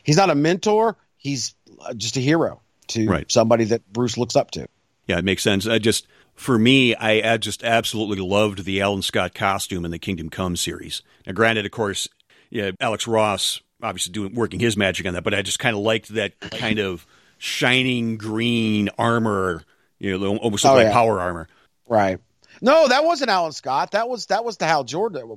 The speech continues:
Speaker 1: that had that.
Speaker 2: I thought it was, I thought it was Alan. Hmm.
Speaker 1: No, no, it was,
Speaker 2: Okay.
Speaker 1: it was, that was, that was Hal Jordan that had that. But, but yeah, it's Alan Scott. I always found it weird that he was a superhero whose weakness is wood.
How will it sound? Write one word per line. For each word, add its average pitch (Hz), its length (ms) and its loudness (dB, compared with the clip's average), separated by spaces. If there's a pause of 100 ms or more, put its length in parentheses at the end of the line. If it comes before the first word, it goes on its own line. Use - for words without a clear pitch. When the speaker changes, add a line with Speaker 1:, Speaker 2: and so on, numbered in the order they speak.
Speaker 1:
that 117 60 -2
had 110 200 0
that. 82 260 -10 (160)
Speaker 2:
I 220 140 -4
thought 185 200 -2
it 262 40 -2
was, 202 140 0
I - 100 2
thought 170 160 2
it 185 60 4
was 160 140 2
Alan. 147 280 2 (240)
Hmm. 104 180 0 (440)
Speaker 1:
No, 262 340 4
no, 254 160 2
it 233 40 0
was, 120 100 4
Speaker 2:
Okay. 165 160 4
Speaker 1:
it 226 40 8
was, 233 100 0
that 190 140 6
was, - 180 -10 (280)
that 151 120 2
was 190 100 -6
Hal 208 220 4
Jordan 175 280 -2
that 135 80 0
had 113 140 0
that. 104 280 -4
But, 156 260 0
but 160 260 2
yeah, 180 260 6
it's 175 380 -2
Alan 240 360 2
Scott. 202 460 0
I 175 40 2
always 180 280 0
found 175 220 2
it 139 80 -6
weird 139 380 -6
that 123 100 -4
he 127 140 -6
was 127 160 -4
a 113 200 -6
superhero 127 520 4 (300)
whose 123 160 2
weakness 120 360 4
is 85 160 -2
wood. 80 380 0